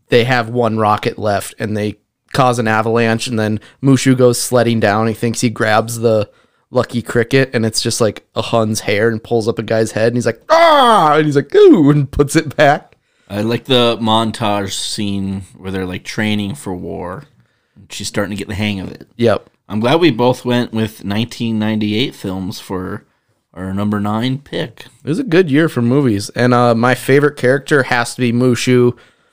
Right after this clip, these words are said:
Speaker 1: voiced by Eddie Murphy. <laughs> I don't think Eddie Murphy could do any wrong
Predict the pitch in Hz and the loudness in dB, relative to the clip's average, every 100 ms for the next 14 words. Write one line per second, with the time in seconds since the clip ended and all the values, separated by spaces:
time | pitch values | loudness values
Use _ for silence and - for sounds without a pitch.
0 | _ 120 147 160 156 156 139 131 131 127 | _ 0 4 4 4 2 4 4 2 2
1 | 120 113 - 120 117 113 _ 277 - _ | 2 0 0 0 0 -4 _ -12 -12 _
2 | _ - 175 180 180 160 143 135 131 131 | _ 0 2 2 2 2 2 4 6 4
3 | - 120 135 117 127 123 117 117 104 101 | 0 -6 -4 2 4 4 2 0 -2 0
4 | 117 120 127 143 156 165 170 | 2 4 2 2 0 -2 -4